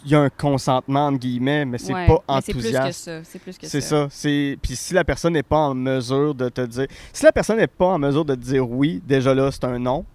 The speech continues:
Speaker 2: Mhm.
Speaker 1: Si la personne est même pas en mesure de te dire non, c'est un non pareil.
Speaker 2: Ouais.
Speaker 1: C'est ça,
Speaker 2: C'est
Speaker 1: c'est
Speaker 2: une personne en boisson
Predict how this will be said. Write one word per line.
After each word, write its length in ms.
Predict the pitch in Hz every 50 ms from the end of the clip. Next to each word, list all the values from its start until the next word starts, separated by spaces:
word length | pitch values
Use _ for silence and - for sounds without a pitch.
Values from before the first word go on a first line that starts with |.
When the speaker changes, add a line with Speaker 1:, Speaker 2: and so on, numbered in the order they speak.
| -
Speaker 2:
Mhm. 360 | - 214 233 233 240 247 247 - - - -
Speaker 1:
Si 220 | - - - - 240
la 120 | 285 -
personne 720 | - 180 165 - - - 190 185 196 214 220 208 175 - - - - - - - - - - - - -
est 120 | 160 156
même 220 | 160 175 185 175
pas 140 | - - 220
en 140 | 247 220 170
mesure 500 | 156 165 170 170 147 131 160 170 185 190
de 120 | 151 143 139
te 60 | 123
dire 340 | 120 117 151 147 139 139 135
non, 360 | 135 135 135 139 151 165 175
c'est 400 | - - - - - 160 147 - 160
un 160 | 135 131 131
non 200 | 127 127 131 135
pareil. 500 | - 131 117 110 110 120 127 123 113 104 123 - 208
Speaker 2:
Ouais. 200 | 220 214 202 - - - _ _ _ _ _
Speaker 1:
C'est 180 | - - 143 135
ça, 220 | - - 160 156 - 151
Speaker 2:
C'est 180 | - - 151 147
Speaker 1:
c'est 40 |
Speaker 2:
une 60 | - -
personne 360 | 254 220 214 - 285 311 330
en 100 | 220 196
boisson 560 | 190 180 175 185 - - 202 185 185 202